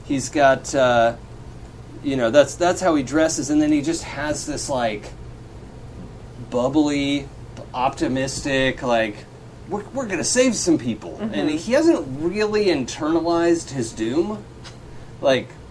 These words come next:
Speaker 1: he hasn't really admitted it to himself.
Speaker 2: Okay.
Speaker 1: He's probably sort of aware.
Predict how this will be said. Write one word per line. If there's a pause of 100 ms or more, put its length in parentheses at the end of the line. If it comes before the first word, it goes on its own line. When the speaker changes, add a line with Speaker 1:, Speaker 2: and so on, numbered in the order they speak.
(340)
Speaker 1:
he
hasn't
really
admitted
it
to
himself.
Speaker 2:
Okay.
Speaker 1:
He's
probably
sort
of
aware.